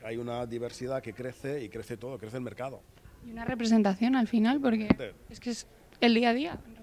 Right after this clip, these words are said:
Speaker 1: Totalmente. Mira, yo cuando era pequeño tenía que buscar a los negros importantes. Oye, por ejemplo, Gareth Morgan. Yo te, yo te digo, "¿Quién es Gareth Morgan?". Tú no sabes quién es. La, claro,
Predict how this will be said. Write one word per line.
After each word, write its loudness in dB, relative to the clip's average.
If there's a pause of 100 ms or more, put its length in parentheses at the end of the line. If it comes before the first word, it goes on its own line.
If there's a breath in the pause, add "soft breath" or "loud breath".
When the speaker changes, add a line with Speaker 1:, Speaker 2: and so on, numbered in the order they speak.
(340)
Speaker 1:
Totalmente. 0
Mira, -2
yo -2
cuando -4
era -2
pequeño -2
tenía -2
que -2
buscar -2
a -4
los -8
negros -4
importantes. -6
Oye, -14 (340 soft breath)
por -20
ejemplo, -8
Gareth 0
Morgan. -4
Yo -8
te, -10
yo -6
te -6
digo, -4
"¿Quién -8
es -6
Gareth -4
Morgan?". -10
Tú -10
no -8
sabes -10
quién -12
es. -10 (360 loud breath)
La, -6
claro, -8